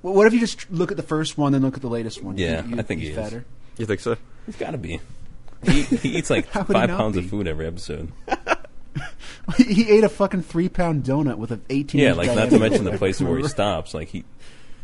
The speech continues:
Speaker 2: that one place where that, uh, grilled cheese sandwich times two plus the, the burger, that wasn't even
Speaker 3: Did
Speaker 2: the
Speaker 3: I tell you,
Speaker 2: challenge.
Speaker 3: did I tell you I tried that?
Speaker 2: Oh, really?
Speaker 3: Yeah, I made a
Speaker 1: The four-pound donut?
Speaker 3: <laughs> No,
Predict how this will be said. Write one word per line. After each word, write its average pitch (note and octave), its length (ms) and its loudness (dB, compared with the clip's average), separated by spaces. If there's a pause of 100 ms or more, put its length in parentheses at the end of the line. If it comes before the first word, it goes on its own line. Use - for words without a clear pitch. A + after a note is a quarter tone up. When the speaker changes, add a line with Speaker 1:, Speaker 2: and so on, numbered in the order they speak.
(180)
Speaker 2:
that G#2 140 2
one A#2 140 2
place F2 260 -4
where F2+ 160 0
that, E2+ 460 -4
uh, E2 180 -2
grilled F#2+ 280 -2
cheese F#2+ 240 -8
sandwich F2 580 -6 (100)
times E2+ 280 -6
two F#2+ 320 -2
plus - 240 -4
the, E2+ 180 -8 (420)
the E2+ 140 -8
burger, F#2 480 0 (120)
that - 100 -6
wasn't G2+ 200 0
even F#2+ 120 0
Speaker 3:
Did A2 140 4
Speaker 2:
the A#2 40 2
Speaker 3:
I - 20 2
tell C3+ 120 4
you, G#2 160 2
Speaker 2:
challenge. - 100 -8 (300)
Speaker 3:
did G#2 120 -2
I - 40 2
tell C#3 120 0
you A2+ 80 2
I F#2 40 0
tried F#2+ 240 0
that? G2+ 220 0 (520)
Speaker 2:
Oh, G2 120 2
really? F2+ 280 0 (460)
Speaker 3:
Yeah, G2 260 2
I F#2 60 0
made G2 240 2
a F2 280 0
Speaker 1:
The C3+ 60 -6
four-pound D3+ 460 2
donut? D3 320 0
Speaker 3:
<laughs> - 0 -
No, G2+ 80 -4